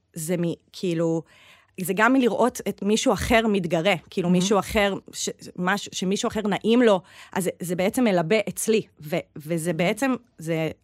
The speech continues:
Speaker 1: הדבר הזה, זה בעצם נותן לנו עידוד ל-, להבין ולתקשר עם עצמנו. כאילו, אם אני אעשה את זה שנייה בחלוקה, אמ, הגיונית, אז בהקשר של מיניות, אז אני רוצה קודם כל לחקור על הנושא ולשבור הרבה מיתוסים.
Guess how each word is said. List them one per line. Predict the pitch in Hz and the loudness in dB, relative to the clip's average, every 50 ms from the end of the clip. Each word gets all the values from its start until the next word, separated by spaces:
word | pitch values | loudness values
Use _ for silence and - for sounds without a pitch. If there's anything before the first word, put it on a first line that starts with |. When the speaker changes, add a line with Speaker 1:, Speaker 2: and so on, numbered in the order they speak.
| _ _ | _ _
Speaker 1:
הדבר | - 160 151 160 143 190 | -10 -8 -6 -4 0 0
הזה, | 254 320 311 247 | 0 2 0 0
זה | 175 180 160 | 0 -2 -2
בעצם | 151 - - 180 - 240 | -2 -2 -4 -4 -2 -2
נותן | 214 190 - - 214 214 | -2 -2 0 0 -2 0
לנו | 208 202 214 226 247 262 262 262 - | 2 2 2 2 2 0 -2 -2 -4
עידוד | - 196 175 151 151 220 269 320 226 202 226 196 - _ _ _ _ _ _ _ _ _ - | -4 -4 -4 -2 0 2 2 2 2 2 0 -4 -6 _ _ _ _ _ _ _ _ _ -2
ל-, | 175 190 - - | -2 -2 0 0
להבין | - 185 175 180 175 165 151 160 233 269 269 | 0 0 2 0 0 -2 -2 0 0 2 2
ולתקשר | 220 202 175 - - - - - - - 240 226 240 233 | 2 0 -2 -2 -6 -8 -6 -4 0 2 4 4 4 4
עם | 233 - 185 180 | 2 -2 -2 -4
עצמנו. | 170 - - - 208 214 208 190 165 151 - | -4 -4 -4 -2 0 2 2 2 0 -2 -2
כאילו, | - 214 208 208 190 - - - - - - - _ _ - | 0 2 2 2 2 0 -6 -20 -20 -20 -20 -20 _ _ 0
אם | 247 254 | 2 4
אני | 262 269 247 208 | 4 4 4 4
אעשה | 190 - - 226 220 | 2 2 2 2 2
את | 220 | 2
זה | 190 196 | 2 -2
שנייה | - - 190 185 190 | -4 0 0 2 2
בחלוקה, | 196 214 - - 180 160 160 - - - 190 185 185 180 175 170 - _ _ _ _ _ _ - | 2 0 -2 -2 -2 -2 -2 -2 0 2 2 4 4 2 0 -2 -4 _ _ _ _ _ _ -8
אמ, | 170 170 156 151 151 151 151 - - - - - | -6 -4 -4 -4 -4 -4 -6 -8 -10 -12 -10 -8
הגיונית, | 190 165 156 170 165 175 226 302 - | -8 -4 -2 -2 0 0 0 0 0
אז | 220 190 185 - _ _ _ _ - | -2 -6 -6 -8 _ _ _ _ -10
בהקשר | 185 170 175 170 165 - 220 | -6 -4 -2 -2 -2 -4 -6
של | 196 - 214 202 | -4 -2 -2 0
מיניות, | 196 175 175 170 175 202 269 381 - - | 0 0 0 0 0 0 0 0 -2 -2
אז | 185 165 165 - - - - - _ - | -4 -4 -4 -8 -14 -20 -20 -12 _ -4
אני | 185 190 | -2 -2
רוצה | 180 190 - 254 | -2 0 0 0
קודם | 247 - 247 233 | 0 2 0 0
כל | 214 214 208 196 | 2 4 4 4
לחקור | 185 - - - - 214 190 190 | 2 0 -4 -2 0 2 4 4
על | 185 | 4
הנושא | 180 175 175 - - - 180 196 220 | 2 2 0 -2 0 0 2 2 2
ולשבור | 175 170 160 151 147 - - 180 - - 165 180 170 170 | 0 0 -2 -2 -2 -4 -8 -8 -8 -4 -2 -2 0 0
הרבה | 170 160 165 156 | 0 0 0 0
מיתוסים. | 165 156 156 - 175 - - - 226 254 | 0 -2 -2 -4 -6 -6 -4 -2 -2 -2